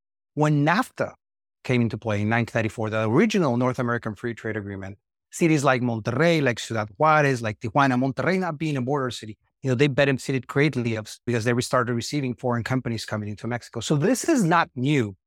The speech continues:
for Mexico. But what has happened is, now that there's no federal strategy, the states are going out there, they're competing for this investment.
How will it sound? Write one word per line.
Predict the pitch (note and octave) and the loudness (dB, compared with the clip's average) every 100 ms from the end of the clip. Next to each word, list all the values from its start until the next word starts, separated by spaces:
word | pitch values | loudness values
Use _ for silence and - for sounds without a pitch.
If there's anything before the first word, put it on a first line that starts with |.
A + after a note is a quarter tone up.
| _ _ | _ _
for | A#2+ | -4
Mexico. | A#2 A2+ - - - _ _ _ | -2 -2 -6 -18 -20 _ _ _
But | - | 0
what | D#3 G3 | 2 2
has | G3+ | 2
happened | G#3+ C4 D3+ | 2 2 2
is, | C3+ B2 - - _ _ D3 | 0 0 -4 -12 _ _ 0
now | E3+ | 4
that | B3 | 4
there's | A3+ A3 | 2 2
no | G#3+ | 0
federal | - E3+ D3 | 0 0 0
strategy, | B2+ - E3 C#3 B2 | -6 -4 -2 -2 -6
the | A#2 B2+ | -6 -8
states | - D#3+ F#3+ | -2 -2 -2
are | F3+ | -2
going | E3+ D#3+ C#3+ | 0 0 2
out | C#3+ D3+ | 2 2
there, | A#2 | -2
they're | A#2 C#3 | -2 -2
competing | C#3+ - B3 B3 | -4 -2 -2 0
for | - B2 | -2 -6
this | A#2+ B2 | -8 -8
investment. | A2 - - | -8 -10 -12